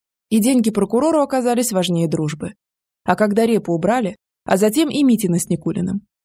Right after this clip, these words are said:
прокурор понял, что денег больше не будет, а вот неприятностей можно огрести. Подсуетился и уехал в столицу вместе с семьей. Но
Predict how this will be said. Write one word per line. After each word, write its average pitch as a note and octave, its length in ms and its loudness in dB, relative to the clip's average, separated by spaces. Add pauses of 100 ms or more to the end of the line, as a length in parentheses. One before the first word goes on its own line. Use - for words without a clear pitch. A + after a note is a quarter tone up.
(120)
прокурор A3+ 440 2
понял, G3 520 0
что A3 220 2
денег F#3 320 2
больше B3+ 340 0
не B3+ 100 2
будет, G3+ 400 -4 (180)
а F#3+ 120 2
вот A#3 160 2
неприятностей B3+ 720 0
можно E3+ 320 0
огрести. F3+ 480 -6 (380)
Подсуетился D#4 640 0
и G3+ 40 4
уехал C4+ 280 0
в C4 60 -6
столицу A3 420 0
вместе D#3+ 260 -2
с - 40 -2
семьей. - 440 -6 (300)
Но G3 460 4